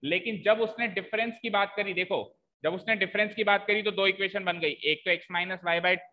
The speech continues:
y equal to two और एक y minus x equal to two। ये तो कब मानी हमने? ये हमने तब मान ली जब x को बड़ा मान लिया और y को छोटा मान लिया। ये हमने तब मान ली जब y को बड़ा है और x को छोटा है।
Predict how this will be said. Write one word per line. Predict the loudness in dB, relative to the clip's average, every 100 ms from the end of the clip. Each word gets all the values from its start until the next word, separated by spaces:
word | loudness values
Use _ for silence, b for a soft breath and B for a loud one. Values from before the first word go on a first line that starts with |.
| -4 2
y | 2
equal | 2 0 -2
to | -2
two | -4 -4 -4
और | -6 -4
एक | -4 -4 -6 -2
y | -2
minus | -4 -8 -8 -8
x | -10 -14
equal | -10 -10
to | -10
two। | -16 -18 _ _ -4
ये | -4
तो | -4
कब | -2 -2 0
मानी | -2 -2 -4
हमने? | -4 -4 -4 -6
ये | -2 -2
हमने | -2 -2
तब | -4 -2
मान | -2 -2
ली | -4
जब | -4 -4 -2
x | -6 -4
को | -8
बड़ा | 0 0
मान | 2 0
लिया | 0
और | 2
y | 0 0
को | 2 2 0 -14 -18
छोटा | -12 -6 -2
मान | -2
लिया। | -4 -10 _ -6
ये |
हमने | -6 -2
तब | -2
मान | 0 -2 -2
ली |
जब | -4 0
y | 0 0
को | -2
बड़ा | 0 2
है | 2
और | 0
x | -4 -8
को |
छोटा | -12 -8
है। | -6